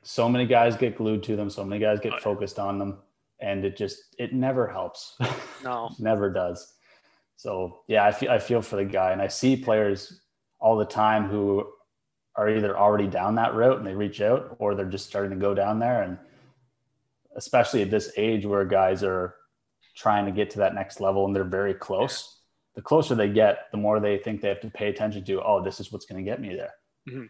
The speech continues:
Speaker 1: But no, it's the quality of your play night after night that's gonna get you there,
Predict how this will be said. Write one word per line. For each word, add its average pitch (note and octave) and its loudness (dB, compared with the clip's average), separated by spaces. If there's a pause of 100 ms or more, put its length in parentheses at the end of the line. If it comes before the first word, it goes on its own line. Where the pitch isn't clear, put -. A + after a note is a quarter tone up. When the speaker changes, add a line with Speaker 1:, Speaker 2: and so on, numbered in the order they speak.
(140)
Speaker 1:
But G#2 -14
no, G#2 -4 (160)
it's - -12 (220)
the - -12
quality A2 2
of F#2+ -2
your F#2+ -2
play A2+ 2
night G#2 0
after - 0
night B2 -2
that's - -18
gonna G2 -12
get G2+ 0
you F#2 -6
there, F2+ -8